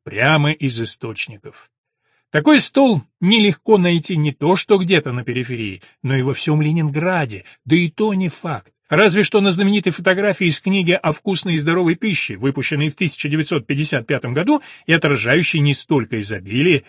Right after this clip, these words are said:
изысканность и доступность продуктов, повседневно потребляемых советскими людьми, сколько представление вождей об этом деликатном вопросе. «Ну что, Феликсушка, давай за твоё здоровье.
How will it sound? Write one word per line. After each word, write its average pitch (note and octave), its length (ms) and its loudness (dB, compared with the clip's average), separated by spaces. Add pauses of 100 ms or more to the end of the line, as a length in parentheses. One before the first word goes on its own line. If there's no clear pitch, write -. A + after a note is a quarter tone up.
изысканность B2+ 720 -2
и D3+ 60 -2
доступность B2+ 580 -4
продуктов, G#3 500 0 (100)
повседневно G3+ 680 0
потребляемых F#3 640 0
советскими F3 500 -2
людьми, E3 380 0
сколько G#3 380 2
представление F#3+ 720 2
вождей D#3+ 720 0
об B2+ 180 -4
этом A2 240 -6
деликатном G#2 560 -12
вопросе. G#2 480 -14 (640)
«Ну A#3 200 6
что, D#4+ 280 4
Феликсушка, A#3 800 0
давай F#3+ 460 2
за D#3+ 180 -2
твоё E3+ 300 0
здоровье. C#3+ 540 2